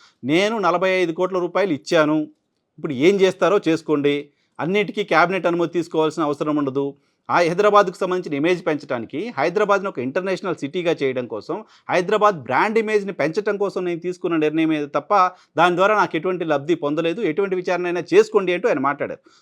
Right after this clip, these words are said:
So ఇక్కడ ఎందుకు ఇమీడియట్‌గా ఫార్టీ ఫైవ్ క్రోర్స్ ట్రాన్స్‌ఫర్ చేయాల్సి వచ్చింది, క్యాబినెట్ అనుమతి ఎందుకు తీసుకోలేదు, దానికి సంబంధించి ఆయన ఎక్స్‌ప్లనేషన్ ఇవ్వాలి అనే ఆలోచనలో కూడా లేరు అనే విషయం అర్థమవుతోంది. జైలుకి వెళ్ళడానికి కూడా మెంటల్గా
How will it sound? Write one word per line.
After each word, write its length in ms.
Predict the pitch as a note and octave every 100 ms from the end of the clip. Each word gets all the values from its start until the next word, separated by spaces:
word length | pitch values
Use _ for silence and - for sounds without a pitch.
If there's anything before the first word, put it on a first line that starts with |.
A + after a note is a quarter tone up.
| _
So 40 | G3+ G#3
ఇక్కడ 160 | G3+ F#3 D#3+ _ _ C#3
ఎందుకు 280 | G3 G3+ G#3+ G#3
ఇమీడియట్‌గా 400 | F3+ F#3+ F#3 G3 F3
ఫార్టీ 180 | F3+ G#3
ఫైవ్ 100 | F3+
క్రోర్స్ 200 | G3 F3
ట్రాన్స్‌ఫర్ 320 | E3 E3+ F#3+
చేయాల్సి 300 | F3 F3 E3+ E3+
వచ్చింది, 280 | D#3+ E3 E3
క్యాబినెట్ 300 | E3+ E3 E3+ E3
అనుమతి 260 | E3+ E3
ఎందుకు 160 | D#3 F3
తీసుకోలేదు, 360 | E3+ D#3+ E3 E3 E3
దానికి 180 | D#3+ D#3+
సంబంధించి 340 | E3 E3+ F3+ D#3+ _ -
ఆయన 160 | D#3+ F3 C#3
ఎక్స్‌ప్లనేషన్ 580 | - - A3+ G#3+ G#3+ G3
ఇవ్వాలి 260 | F#3 F#3+ F#3+
అనే 100 | E3+
ఆలోచనలో 380 | F3 E3+ F3 F3
కూడా 160 | E3+ F#3 C#3 A#2+
లేరు 220 | D#3 A#3 A#3
అనే 100 | F#3
విషయం 180 | D3+ D3 B2
అర్థమవుతోంది. 520 | A#2+ A#2+ G2+ F#2 D#3 F3 _ _ A2
జైలుకి 280 | E3 A3+ A3
వెళ్ళడానికి 380 | G#3 G3 G3+ F#3
కూడా 140 | G3+ G3
మెంటల్గా 320 | E3+ F3 G3+